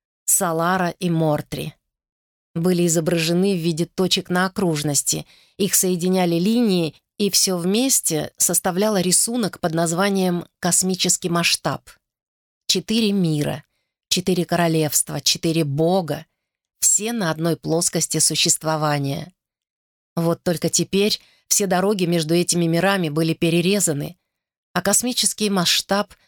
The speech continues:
разбалансирован. Все королевства существовали независимо одно от другого и были покинуты породившими их богами.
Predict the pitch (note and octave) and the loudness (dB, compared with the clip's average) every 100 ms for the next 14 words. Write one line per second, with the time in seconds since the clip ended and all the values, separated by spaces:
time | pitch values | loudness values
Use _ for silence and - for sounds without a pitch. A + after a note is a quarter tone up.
0 | _ _ _ F3+ F3+ E3 F3 E3+ E3 - | _ _ _ -2 0 0 0 2 2 0
1 | D#3+ D#3 C#3 C#3+ - _ _ _ _ _ | 0 -2 -2 -6 -12 _ _ _ _ _
2 | _ - F#3+ E3 D#3+ E3 G#3+ - - D3+ | _ -4 -4 -2 -2 0 0 0 -2 -4
3 | - _ - - - G3+ - F#3 G#3+ G#3 | -6 _ -4 0 0 -2 -2 0 0 0
4 | F3+ F3 F#3 G3+ - F#3 E3+ F#3+ F#3 G3 | 0 2 0 2 0 0 -2 -2 0 0
5 | F3+ A3 F#3+ F#3+ D3+ D3 D3+ _ _ - | 2 0 0 0 0 -2 -4 _ _ -4
6 | A#3 C4 B3 G3 F3+ A3 A#3 F#3+ F3 E3+ | 0 2 0 0 -2 0 -2 0 -2 0
7 | D#3+ D3+ E3+ - E3 D3+ F3 D3+ D#3 D#3 | 0 0 -2 0 -2 -2 -2 -2 0 0
8 | D3 D3 C#3 C#3+ - | 0 0 0 -4 -10